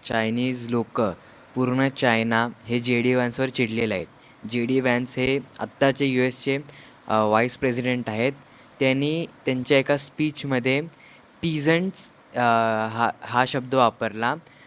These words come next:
हा शब्द म्हणजे खूप काळ जुना आहे, खूप काळ जुनी हा प-, अ, शब्द वापरला जायचा, पण त्यांनी हा शब्द वापरला. तर तुम्ही बोलाल,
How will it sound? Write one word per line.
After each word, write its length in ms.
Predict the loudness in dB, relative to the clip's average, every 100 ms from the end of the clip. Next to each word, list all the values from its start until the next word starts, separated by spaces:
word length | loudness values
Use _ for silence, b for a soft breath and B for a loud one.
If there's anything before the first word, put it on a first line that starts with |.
| B B
हा 180 | 2 4 4
शब्द 360 | -2 -8 -4
म्हणजे 680 | -4 -2 -6 -4 0 0 0 -6
खूप 280 | -10 -4 -4 -6 2
काळ 220 | 6 6
जुना 320 | 4 -2 0
आहे, 300 | 0 0 -4 -6
खूप 240 | -8 -2
काळ 140 | 0 0
जुनी 200 | 0 0
हा 140 | 0
प-, 200 | 0 0
अ, 240 | 0 0 -2
शब्द 220 | -2 4
वापरला 460 | 4 4 0 -4
जायचा, 420 | -4 -4 -4 -6 -6 B B B
पण 120 | -6 -2
त्यांनी 220 | -2 -2
हा 380 | 2 4 4 4
शब्द 240 | -2 -2
वापरला. 480 | 0 0 -2 -10 -10 -14 -20 B B B
तर 80 | -6
तुम्ही 200 | 0 0
बोलाल, 460 | 2 2 4 2